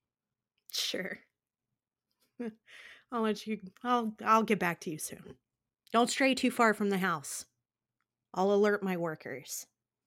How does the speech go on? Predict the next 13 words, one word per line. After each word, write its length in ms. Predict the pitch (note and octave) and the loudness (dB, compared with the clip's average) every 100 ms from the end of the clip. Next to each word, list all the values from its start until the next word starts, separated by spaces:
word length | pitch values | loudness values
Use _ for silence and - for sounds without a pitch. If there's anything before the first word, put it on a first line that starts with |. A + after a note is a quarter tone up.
| _ _ _ _ _ _ _ _ _ _ _ _ - | _ _ _ _ _ _ _ _ _ _ _ _ -4
He 120 | A#3 | 0
moved 320 | B3 C#4+ C4+ | 2 2 0
his 180 | A#3+ A3+ | -4 -4
antlered 400 | G#3+ G#3 G#3 G3+ | -4 -4 -2 -2
head 380 | G3 G3+ F#3 F3 | -2 -2 -2 -2
in 400 | F#3 G3+ F3+ F3 | -6 -6 -6 -4
what 220 | G3+ G3 | -4 -4
was 140 | G3 F#3+ | -6 -8
supposed 520 | E3+ - C#4 D4 - | -10 -8 -6 -4 -6
to 80 | E3+ | -8
resemble 460 | E3 D#3+ E3 D3 D#3+ | -8 -8 -8 -6 -8
a 40 | |
nod. 460 | E3 F#3+ - F#3+ | -4 -6 -6 -12